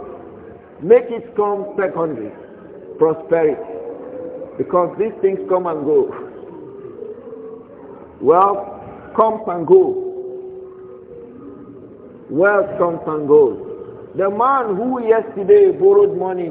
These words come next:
to buy presidential form, his salary today is sufficient for him to be called a rich man. Yesterday he was poor. He has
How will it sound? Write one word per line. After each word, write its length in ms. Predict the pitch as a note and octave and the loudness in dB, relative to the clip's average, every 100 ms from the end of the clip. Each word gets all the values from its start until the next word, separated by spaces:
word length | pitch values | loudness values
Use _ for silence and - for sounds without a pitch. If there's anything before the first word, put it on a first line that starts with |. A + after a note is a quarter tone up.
| - | -6
to 100 | D#3 | -6
buy 640 | C3 E3 E3 E3 E3 E3+ E3+ - - - - - - | 0 2 4 2 0 -2 -6 -12 -18 -20 -20 -20 -10
presidential 760 | C#3+ D3 B2+ D#3 D#3+ - D#3 D#3 - | -8 -8 -2 -2 -2 -2 0 0 -2
form, 260 | C#3+ A#2+ - - - - - - | -4 -4 -8 -14 -18 -18 -20 -2
his 140 | F3 G3 - | 0 0 4
salary 420 | A#3 B3 A#3 G#3 F3 | 6 6 6 4 -4
today 320 | F#3 F#3+ F#3 | 2 4 4
is 60 | D#3 E3+ | 0 -4
sufficient 520 | D3+ F3 E3+ D#3 - | -6 -6 -4 -6 -6
for 140 | A#2 | -10
him 120 | G#2 - - - - - - - - - | -12 -18 -20 -20 -20 -20 -20 -20 -10 -4
to 80 | D3+ | -2
be 140 | D3 | -2
called 400 | - D#3+ E3+ D#3 | 0 0 2 2
a 260 | C#3 C3 C3 | 4 4 4
rich 220 | C3+ C3 | 0 -6
man. 220 | A#2+ F2 - - - - - - - - - - - - - - | -8 -10 -14 -20 -20 -20 -18 -16 -16 -16 -18 -18 -18 -18 -14 -2
Yesterday 500 | D3 G#3 - E3 F3 | 2 2 2 6 6
he 60 | D3+ | 6
was 240 | C3+ B2 - | 4 2 0
poor. 420 | D3 C#3+ - - - - - - - | 0 0 -2 -10 -16 -18 -18 -18 -4
He 60 | C#3+ | -2
has 240 | C3 F3+ | 0 0